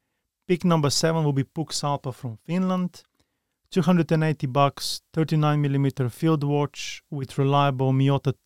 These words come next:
twenty thirty-five quartz movement. It's fun,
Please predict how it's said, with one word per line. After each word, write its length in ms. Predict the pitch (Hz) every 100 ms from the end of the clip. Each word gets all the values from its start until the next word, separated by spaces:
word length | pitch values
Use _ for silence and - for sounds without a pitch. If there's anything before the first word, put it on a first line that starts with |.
| _
twenty 260 | - 139 135
thirty-five 640 | - 123 - - 127 113 -
quartz 340 | 156 156 -
movement. 600 | 151 139 135 139 131 - _ _ _ _ _ _
It's 200 | 139 -
fun, 500 | - 165 165 165 156